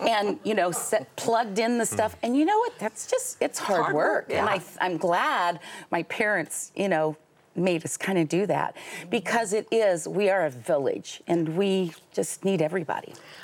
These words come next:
Speaker 3: I want to revisit one thing. You said that you were a reluctant artist 'cause you really wanted to be a teacher. Now, I know we're sixty,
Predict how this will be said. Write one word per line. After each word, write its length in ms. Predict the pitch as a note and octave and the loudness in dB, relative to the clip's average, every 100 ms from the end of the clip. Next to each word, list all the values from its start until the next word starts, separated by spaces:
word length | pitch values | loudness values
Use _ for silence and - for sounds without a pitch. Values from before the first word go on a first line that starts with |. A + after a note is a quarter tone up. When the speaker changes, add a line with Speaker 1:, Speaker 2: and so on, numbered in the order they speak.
| - | -4
Speaker 3:
I 60 | C4 | 0
want 180 | G#4+ | 2
to 60 | F4+ | 2
revisit 440 | G3 D#3 D3+ C#3+ | 2 2 2 0
one 320 | B2 C3+ C3 A#2+ | 0 0 0 -4
thing. 400 | - C3 A#2+ D3 | -2 -2 -2 -2
You 120 | G3 | 0
said 340 | - G#3 D#3+ C#3 | 0 0 0 0
that 200 | C3 - - - - | -2 -4 -16 -20 -4
you 100 | G#3 | 2
were 120 | F#3 | 4
a 40 | D#3+ | 4
reluctant 760 | D#3+ E3+ - - E3 B2 - - - | 4 2 -2 -2 -2 -2 -4 -4 -2
artist 400 | C3+ B2 B2+ - | -2 -2 -2 -2
'cause 140 | D3 | 0
you 100 | C#3+ | 2
really 160 | D#3+ F#3+ | 2 2
wanted 260 | D3+ C3+ B2+ | 2 0 -2
to 40 | |
be 100 | B2 | 0
a 60 | A#2+ | 0
teacher. 560 | - C3+ - - - - D3 - - - - - - - | 0 -4 -2 -4 -6 -10 -16 -20 -20 -20 -20 -20 -10 -2
Now, 280 | E3+ D3 - | 0 0 0
I 80 | E3 | -2
know 160 | F3 G#3 | 0 0
we're 100 | C4 | 0
sixty, 640 | - - - B2+ D#3 | 2 0 0 0 -2